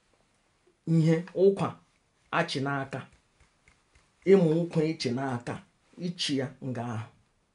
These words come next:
Fact, not faith.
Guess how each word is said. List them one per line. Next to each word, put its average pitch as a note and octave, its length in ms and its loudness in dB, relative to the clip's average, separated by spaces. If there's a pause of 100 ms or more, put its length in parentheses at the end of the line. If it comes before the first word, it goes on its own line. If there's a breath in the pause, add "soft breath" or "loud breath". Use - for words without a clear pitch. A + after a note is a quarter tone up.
(1120)
Fact, - 760 2 (840)
not E3 180 0
faith. - 480 -6